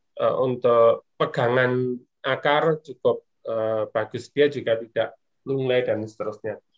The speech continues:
Mau dalam bentuk kering atau basah, eh, apa namanya, eh, bentuknya juga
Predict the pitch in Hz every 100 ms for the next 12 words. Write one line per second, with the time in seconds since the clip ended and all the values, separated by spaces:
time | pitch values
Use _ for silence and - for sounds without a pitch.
0 | _ _ 139 143 147 131 135 131 - 131
1 | 131 - 170 185 139 127 127 123 123 135
2 | 143 135 147 185 _ _ _ - 127 120
3 | 120 123 120 120 120 120 120 131 - 139
4 | 123 113 120 131 135 - _ _ - -
5 | 139 131 170 185 202 156 - 131 120